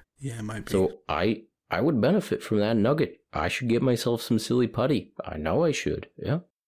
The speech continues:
Speaker 1: Yeah, the, the silly putty masking thing is, um, man, I don't even remember who told me that.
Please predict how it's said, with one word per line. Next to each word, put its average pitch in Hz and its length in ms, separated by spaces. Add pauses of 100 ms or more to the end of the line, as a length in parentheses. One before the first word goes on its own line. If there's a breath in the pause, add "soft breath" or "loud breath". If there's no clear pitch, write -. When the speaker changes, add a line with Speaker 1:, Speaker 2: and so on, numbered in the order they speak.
(140)
Speaker 1:
Yeah, 131 300
the, 107 240
the 123 180
silly 254 340
putty 139 540
masking 127 680
thing 110 520
is, 127 680
um, 110 580 (1400 loud breath)
man, 151 280
I 131 100
don't 185 160
even 127 220
remember 170 540
who 165 140
told 139 280
me 120 100
that. - 340